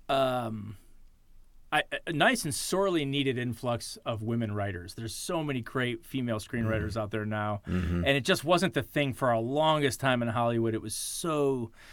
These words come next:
Speaker 1: uh, stereotypical,
Speaker 2: Yeah.
Speaker 1: male-driven, you know. And like I said, you think it, ri-, it's writer for hire now.
Speaker 2: Mm.
Speaker 1: Shit, back in the fifties, there might have been five dudes that wrote every movie.
Speaker 2: Yeah, right.
Speaker 1: You know what I mean? So,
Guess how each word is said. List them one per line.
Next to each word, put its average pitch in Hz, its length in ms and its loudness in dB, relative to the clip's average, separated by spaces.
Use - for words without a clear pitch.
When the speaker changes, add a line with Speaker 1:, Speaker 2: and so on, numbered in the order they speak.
Speaker 1:
uh, 113 380 0
stereotypical, 117 1300 0
Speaker 2:
Yeah. 90 260 2
Speaker 1:
male-driven, 123 1500 2
you 131 180 -2
know. 117 500 0
And 127 200 2
like 131 140 2
I 139 80 2
said, 165 300 0
you 120 220 -2
think 147 240 -2
it, 123 120 -4
ri-, 123 220 0
it's 123 200 -4
writer 127 260 0
for 120 160 -4
hire 120 280 2
now. 104 560 0
Speaker 2:
Mm. 95 80 4
Speaker 1:
Shit, 175 240 4
back 160 220 6
in 131 60 2
the 113 100 -2
fifties, 127 460 0
there 151 100 4
might 147 160 4
have 120 80 -2
been 113 120 -2
five 131 320 6
dudes 135 220 2
that 135 140 0
wrote 135 200 6
every 131 200 6
movie. 139 400 0
Speaker 2:
Yeah, - 240 2
right. - 200 4
Speaker 1:
You 123 80 4
know 120 120 4
what 123 100 4
I 123 40 -2
mean? 127 260 0
So, 127 480 0